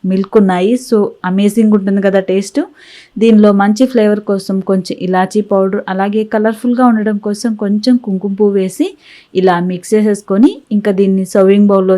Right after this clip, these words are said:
తీసుకొని ఫ్రిడ్జ్లో పెట్టి చల్లగా సర్వ్ చేసుకోవచ్చు, లేదంటే కొంచెం వేడిగా అయినా సర్వ్ చేసుకోవచ్చు. దీనిపైన డ్రై ఫ్రూట్స్ వచ్చేసి నేను బాదం వేస్తున్నాను, జీడిపప్పు, పిస్తా కూడా వేసుకోవచ్చండి. అంతే ఫ్రెండ్స్,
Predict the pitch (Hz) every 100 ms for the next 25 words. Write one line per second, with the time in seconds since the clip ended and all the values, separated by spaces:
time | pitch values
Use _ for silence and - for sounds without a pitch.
0 | 185 185 - 202 330 - - _ _ 247
1 | 247 294 302 285 277 269 - _ - 214
2 | 208 226 254 247 214 208 214 - 202 196
3 | 196 202 190 180 190 190 196 190 180 170
4 | 165 175 190 196 190 190 190 180 170 180
5 | 175 - 170 165 269 339 294 - _ -
6 | 240 233 226 214 208 196 185 190 196 214
7 | 208 202 185 185 185 285 254 190 180 175
8 | 175 190 185 175 185 175 170 208 208 214
9 | 214 220 202 - 214 208 202 - 190 185
10 | 185 175 175 - 175 175 175 180 330 -
11 | - _ _ 226 247 277 262 233 226 220